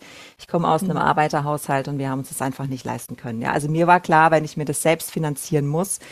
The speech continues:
Speaker 1: wird es ein Langzeitstudium und das wiederum wollte ich nicht. Ich wollte schnell in die Wirtschaft. Warum? Ähm, weil da Macht und Reichtum auf mich warteten. So zumindest meine Vorstellung, ne?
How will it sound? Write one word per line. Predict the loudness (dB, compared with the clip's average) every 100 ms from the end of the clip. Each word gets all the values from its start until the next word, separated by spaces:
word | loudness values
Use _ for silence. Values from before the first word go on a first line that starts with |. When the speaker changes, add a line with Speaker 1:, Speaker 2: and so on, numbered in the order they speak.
| -20 -20 _
Speaker 1:
wird | -4 -2
es | -2
ein | 0
Langzeitstudium | 0 -2 -2 -2 -2 -6 -4 -2 0 -2
und | -4 -2
das | -2 2
wiederum | 0 0 -4
wollte | -2 -2 -2 -6
ich | -10 -8
nicht. | -8 -8
Ich | -14 -10
wollte | -2 2 2 0 -8
schnell | -4 0 0 0
in | -4
die | -4 -2
Wirtschaft. | -4 -2 -4 -4 _
Warum? | -2 0 2 2 2 0 -2 _ -20 -20 -20 -20 _ -4
Ähm, | -2 0 -2 -4 -8 _
weil | 2 4 4 4
da | 4 4 4
Macht | 4 2 0 -8 -12
und | -10 0
Reichtum | 2 2 -4 -8 -4 -2 -2
auf | 0 0 -2
mich | -12 -2
warteten. | 0 0 -4 -10 -10
So | -2 -2
zumindest | 0 -2 0 0 -2 -4
meine | -4 -2
Vorstellung, | -4 -4 -4 -4 -6 -6 -6
ne? | -2